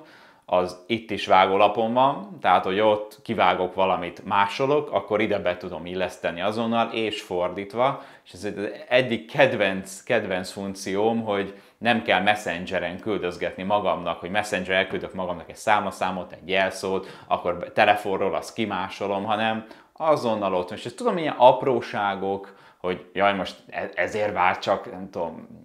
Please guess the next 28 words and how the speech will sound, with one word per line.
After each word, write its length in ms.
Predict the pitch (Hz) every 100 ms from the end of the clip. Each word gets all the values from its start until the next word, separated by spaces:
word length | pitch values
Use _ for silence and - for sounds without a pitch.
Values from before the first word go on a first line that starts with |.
| - -
Apple 340 | 82 - 101
termékekre, 800 | 95 92 101 98 92 98 - 90
mert 220 | 85 87
hogy 180 | 85 71
most 200 | - -
ki 140 | - 92
tudom 340 | 101 110 104
vágni, 440 | 85 87 98 101 - - -
de 160 | 120
ezer 300 | 139 139 131
ilyen 240 | 113 107 101
funkció 460 | 104 98 95 95
van, 160 | 90 87
még 200 | 85 87
fotóknak 580 | - 135 135 104 113 95
a 60 |
szinkronizálása, 1200 | 92 98 87 - 87 87 87 85 82 82 85 - 80
AirDrop, 760 | - 117 104 92 92 90 - - - - -
ami 380 | - 104 110 107
egyszerűen 420 | 107 - 117 113
kényelmessé 800 | 113 160 151 127 110 101 - 98
és 100 | 90
sokkal 600 | - 110 98 98 92 80 85
gyorsabbá 680 | 107 117 - 95 87 82 -
teszi 320 | 92 - 87
ezeket 360 | 87 87 82
a 60 | 85
munkafolyamataimat, 1160 | 90 92 80 - 78 82 82 104 113 131 135